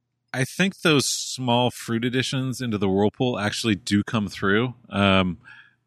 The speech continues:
I didn't label them that way because I find a lot of times when I'm entering a competition, if, if I say there's some black currant in there,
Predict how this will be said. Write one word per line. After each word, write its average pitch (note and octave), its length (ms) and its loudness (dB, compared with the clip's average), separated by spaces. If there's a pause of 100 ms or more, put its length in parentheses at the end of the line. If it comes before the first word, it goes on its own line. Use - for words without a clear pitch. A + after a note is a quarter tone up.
(140)
I A#2+ 140 6
didn't C3 420 4 (320)
label G2+ 540 2
them C3+ 160 -2
that C#3 180 2
way C3+ 140 6
because A#2+ 240 0
I A#2 80 2
find G#2+ 260 2
a G2 60 4
lot F#2+ 160 4
of G2+ 80 -2
times G#2+ 220 0
when G2 100 0
I'm F#2+ 140 -2
entering F#2+ 340 0
a F2+ 80 -4
competition, F#2+ 720 -4 (380)
if, A#2+ 340 8
if C#3 240 6
I C3 120 8
say C3+ 680 2 (600)
there's A2+ 200 2
some A2 200 -4
black A2 300 -2
currant A2+ 540 0
in C3 220 -6
there, C3+ 300 2